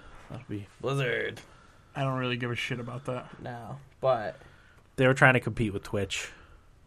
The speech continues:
Speaker 1: They had their own video streaming and everything.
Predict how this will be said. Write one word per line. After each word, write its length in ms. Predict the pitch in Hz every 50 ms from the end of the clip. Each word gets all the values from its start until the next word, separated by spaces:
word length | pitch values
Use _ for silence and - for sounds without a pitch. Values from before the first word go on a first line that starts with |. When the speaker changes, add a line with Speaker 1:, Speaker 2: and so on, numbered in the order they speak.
| - - - - - - - - - - - - - - - _ - - - _ _ _ _ _ - - _ _ - - - -
Speaker 1:
They 160 | 110 104 98
had 140 | 98 92 98
their 120 | 98 95
own 140 | 95 95 92
video 280 | 92 98 95 95 92 92
streaming 440 | - - - 95 95 92 92 92 92
and 100 | 92 92
everything. 480 | 92 95 92 92 - 90 92 95 92